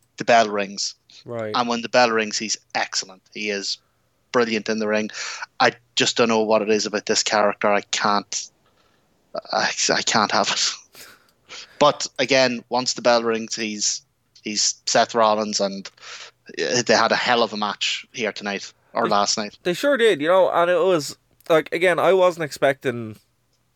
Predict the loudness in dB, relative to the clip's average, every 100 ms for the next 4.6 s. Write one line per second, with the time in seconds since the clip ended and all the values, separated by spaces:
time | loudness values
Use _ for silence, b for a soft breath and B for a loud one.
0 | _ _ 4 6 6 2 0 0 0 0
1 | -2 -2 -8 -6 -6 -6 -4 -2 -2 -4
2 | -6 -2 0 0 0 0 2 0 0 -2
3 | 2 0 -2 -8 -8 -2 0 -2 -4 -8
4 | -2 0 0 -2 -2